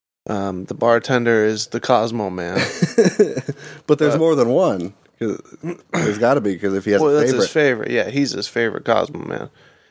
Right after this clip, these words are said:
Speaker 1: And the other guys make a
Speaker 2: How do
Speaker 1: good
Speaker 2: I become a Cosmo Man?
Speaker 1: You gotta just start drinking a bunch of Cosmos.
Speaker 2: Do I have to train for, like, physically?
Speaker 1: No.
Speaker 2: No?
Speaker 1: No, ease your way in.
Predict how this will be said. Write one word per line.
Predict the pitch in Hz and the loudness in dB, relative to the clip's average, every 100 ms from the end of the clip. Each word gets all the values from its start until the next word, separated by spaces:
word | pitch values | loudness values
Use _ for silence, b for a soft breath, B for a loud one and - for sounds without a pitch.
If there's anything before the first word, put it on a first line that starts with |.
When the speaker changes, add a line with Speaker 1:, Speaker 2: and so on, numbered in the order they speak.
| b - | b -2
Speaker 1:
And | 135 | 0
the | 147 | 2
other | 156 | 2
guys | 131 113 117 | 2 0 0
make | 120 117 | -4 -2
a | |
Speaker 2:
How | 135 | 0
do | 294 | 2
Speaker 1:
good | 330 | 2
Speaker 2:
I | 247 | 2
become | 175 175 156 | 0 0 0
a | 123 | 2
Cosmo | 110 92 95 98 85 | 0 0 -2 -4 -4
Man? | 87 - 120 - | -6 -10 -12 -8
Speaker 1:
You | |
gotta | 135 135 | 0 0
just | 113 - | 0 -6
start | - 117 | -4 -4
drinking | - 123 110 101 80 | -2 -4 -4 -6 -8
a | - - | -12 -6
bunch | 123 117 | -4 -4
of | - | -4
Cosmos. | 120 120 107 65 62 - - _ _ _ _ _ _ _ _ _ - | 0 0 0 -4 -8 -10 -14 _ _ _ _ _ _ _ _ _ -2
Speaker 2:
Do | 120 | 2
I | |
have | 127 131 | 4 2
to | 107 | 0
train | - 110 110 | 2 2 2
for, | 113 - | 0 -2
like, | 95 92 | -2 0
physically? | 120 135 143 170 170 175 _ _ _ _ - | -2 -2 0 0 0 -4 _ _ _ _ -4
Speaker 1:
No. | 233 - - _ _ | -4 -4 -20 _ _
Speaker 2:
No? | 110 107 113 139 - | 0 2 2 -2 -4
Speaker 1:
No, | 160 95 | -4 -2
ease | 135 143 | -4 -2
your | 139 | 2
way | 156 | 2
in. | 156 98 | 0 -4